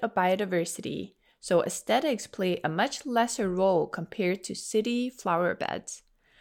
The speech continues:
Meadows are therefore much wilder looking and contain a lesser amount of large flowers.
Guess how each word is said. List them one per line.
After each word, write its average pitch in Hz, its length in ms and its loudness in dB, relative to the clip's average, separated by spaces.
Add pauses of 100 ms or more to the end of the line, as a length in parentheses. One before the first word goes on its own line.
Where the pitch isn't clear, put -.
(240)
Meadows 277 580 2
are 226 200 6
therefore 196 500 2
much 190 420 -2
wilder 175 400 4
looking 294 580 -4 (180)
and 226 160 2
contain 208 580 0
a 190 60 0
lesser 233 420 2
amount 175 400 0
of 165 140 0
large 156 280 2
flowers. - 680 -2